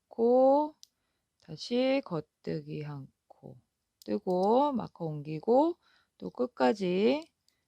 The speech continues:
안뜨기를 떠주시면 됩니다. 한 코 늘렸기 때문에 이제 열한 코가 되겠죠.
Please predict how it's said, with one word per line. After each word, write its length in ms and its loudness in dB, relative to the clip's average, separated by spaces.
안뜨기를 760 -2
떠주시면 560 -4
됩니다. 540 -14
한 180 -2
코 140 2
늘렸기 500 2
때문에 1000 2
이제 180 -6
열한 460 2
코가 320 2
되겠죠. 840 -2